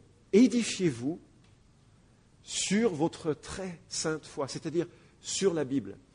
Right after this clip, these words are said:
Et un passage assez terrible que l'on a dans un Corinthiens chapitre trois, et, euh, euh, l'apôtre Paul, il dit, « Voilà, Jésus est le seul fondement. Et, euh,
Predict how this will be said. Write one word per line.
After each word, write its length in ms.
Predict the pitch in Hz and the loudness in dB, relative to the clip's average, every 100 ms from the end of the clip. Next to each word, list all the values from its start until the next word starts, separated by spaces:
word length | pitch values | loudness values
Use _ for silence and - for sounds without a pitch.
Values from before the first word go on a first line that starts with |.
| - - - - | -20 -20 -14 4
Et 80 | |
un 60 | 214 | 6
passage 340 | 240 226 254 | 6 6 4
assez 200 | 202 - | 6 2
terrible 300 | 147 165 208 | 4 2 2
que 120 | 160 135 | -2 0
l'on 180 | 127 | 2
a 80 | 151 | 2
dans 160 | 131 113 | 2 2
un 80 | 131 | 2
Corinthiens 400 | 139 131 - 143 | 2 0 -2 -6
chapitre 380 | 127 120 - | -8 -12 -12
trois, 340 | 113 - 160 - - - - - | -10 -6 -6 -6 -20 -20 -20 -2
et, 200 | - 160 151 | 8 10 10
euh, 120 | 143 - - | 8 0 -2
euh, 220 | 127 117 | 2 2
l'apôtre 380 | 147 156 233 - | 2 2 4 2
Paul, 220 | - 214 | 6 4
il 60 | 202 | 4
dit, « 120 | 160 | 0
Voilà, 440 | 170 139 92 - - - _ _ - - - - - | 6 6 6 0 -18 -20 _ _ -20 -20 -20 -20 -2
Jésus 400 | 117 202 180 254 | 4 4 6 4
est 40 | |
le 80 | 156 | 4
seul 260 | - 202 | 2 0
fondement. 480 | 180 - 151 107 92 - - _ _ _ - - - - - - - - - - - - - | 0 -4 -6 -4 -8 -12 -20 _ _ _ -20 -20 -20 -20 -20 -20 -20 -20 -20 -20 -20 -14 4
Et, 200 | 156 151 | 8 10
euh, 160 | 147 | 8